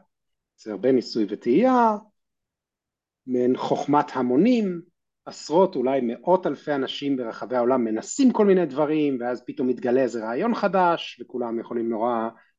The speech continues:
להתלהב ולהשתמש בו, ואחר כך רעיון אחר, ושגורם לנו לזנוח את הקודם.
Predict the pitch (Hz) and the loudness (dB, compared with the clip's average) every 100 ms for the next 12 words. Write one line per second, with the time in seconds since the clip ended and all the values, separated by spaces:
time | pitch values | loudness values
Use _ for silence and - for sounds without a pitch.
0 | - 123 117 120 170 269 196 139 127 - | -2 -2 0 2 6 6 4 0 -4 -4
1 | 135 247 - 214 180 147 - 135 123 - | -2 -2 0 2 2 2 0 -2 -4 -8
2 | - 120 123 123 127 - 269 220 185 - | -6 -2 0 0 -2 2 4 2 -2 -12
3 | _ _ _ _ _ 120 127 123 127 123 | _ _ _ _ _ -2 0 2 0 -2
4 | - 139 139 135 131 117 110 240 233 214 | -4 0 2 4 2 0 2 2 2 -2
5 | 190 - 180 180 175 165 | -6 -6 -2 0 0 -4